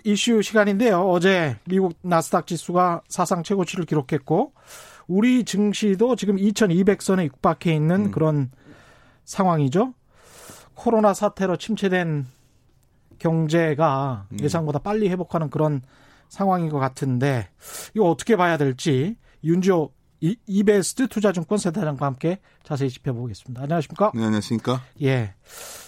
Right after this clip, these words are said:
Speaker 1: 지금 그 성장률 전망치는 세계 은행이 뭐 마이너스 오 점 이 퍼센트 또
Speaker 2: 네.
Speaker 1: 최근 나온 보도 보니까 이렇더라고요.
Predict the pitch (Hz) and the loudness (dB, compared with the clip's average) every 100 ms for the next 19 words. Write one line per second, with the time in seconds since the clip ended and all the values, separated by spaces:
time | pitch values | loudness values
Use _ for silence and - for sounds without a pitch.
0 | _ - 214 214 202 _ - 175 165 147 | _ -2 0 0 -2 _ 0 2 2 2
1 | 226 277 302 285 180 185 208 202 214 196 | 0 0 0 0 2 2 0 0 0 2
2 | 175 170 202 196 233 220 208 185 165 - | 4 2 0 0 -2 2 2 2 -2 -2
3 | 156 170 170 147 139 131 156 180 160 160 | -2 0 0 0 0 0 0 0 -2 -4
4 | 180 151 170 151 139 143 156 135 117 110 | -4 -4 -4 -4 -6 -4 -4 -4 -6 -8
5 | 101 - 196 180 147 147 143 147 143 135 | -6 -2 -2 0 0 0 -2 0 -2 -4
6 | 135 139 135 151 131 - 143 143 147 123 | -8 -8 -6 -6 -8 -6 -6 -4 -4 -2
7 | 180 | -2